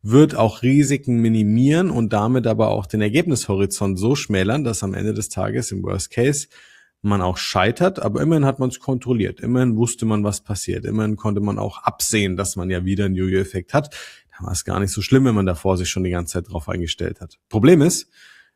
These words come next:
wenn ich mich die ganze Zeit auf Scheitern und Jojo-Effekt und Negativität einstelle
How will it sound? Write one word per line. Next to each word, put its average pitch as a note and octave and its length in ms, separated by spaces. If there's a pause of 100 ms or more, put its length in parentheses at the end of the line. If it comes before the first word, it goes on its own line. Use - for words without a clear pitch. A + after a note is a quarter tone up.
wenn A#2 160
ich C3+ 100
mich A#2+ 120
die G#2 100
ganze A2 280
Zeit G2+ 140
auf F2+ 140
Scheitern C3+ 420
und G2 140
Jojo-Effekt A#2+ 640
und G#2 60
Negativität G2+ 680
einstelle A#2+ 640